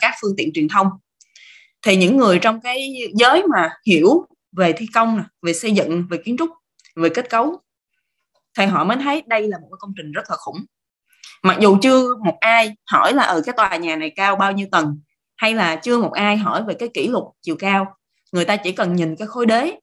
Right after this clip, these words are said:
người ta chỉ cần nhìn cái kết cấu và cái kiến trúc thì người ta khẳng định đây sẽ là một cái công trình vang danh trong tương lai khi mà nó hoàn thành.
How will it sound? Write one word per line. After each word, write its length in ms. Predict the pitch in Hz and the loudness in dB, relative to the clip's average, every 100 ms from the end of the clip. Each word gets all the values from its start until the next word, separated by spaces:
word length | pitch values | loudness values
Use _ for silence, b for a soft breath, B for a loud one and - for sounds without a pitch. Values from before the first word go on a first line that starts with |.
| - | -14
người 120 | 175 | -8
ta 100 | 190 | -6
chỉ 160 | 185 190 | -6 -6
cần 180 | 170 | -4
nhìn 220 | 165 156 151 | -2 -2 -2
cái 180 | 202 202 | -4 -2
kết 140 | 269 - | -2 2
cấu 380 | 233 320 - _ | 2 2 -6 _
và 280 | 156 185 156 | -4 -2 -2
cái 340 | 156 202 240 - | -4 -6 -8 -6
kiến 180 | 254 285 | -2 -2
trúc 120 | 330 339 _ b b b - | -2 -6 _ b b b -4
thì 140 | 233 202 | 0 2
người 120 | 190 | 2
ta 120 | 214 147 | -2 -6
khẳng 140 | - | -12
định 140 | - 160 - | -12 -10 -4
đây 240 | 214 214 | -4 -4
sẽ 240 | - 165 | -10 -10
là 200 | 240 180 | -4 -4
một 160 | 156 - | -4 -8
cái 360 | 208 226 285 294 _ _ | -6 -4 -6 -12 _ _
công 200 | 233 226 | 0 2
trình 240 | 214 165 151 _ _ _ - | 2 -2 -6 _ _ _ -4
vang 320 | 196 220 220 | -2 0 -2
danh 200 | 220 208 - - | 0 -2 -4 -6
trong 160 | 202 | -4
tương 140 | 202 202 | -2 0
lai 220 | 196 190 190 - | 0 -2 -8 -4
khi 120 | 233 | 0
mà 120 | 208 165 | 2 0
nó 80 | |
hoàn 220 | 190 185 165 | -4 -8 -6
thành. 180 | 151 | -8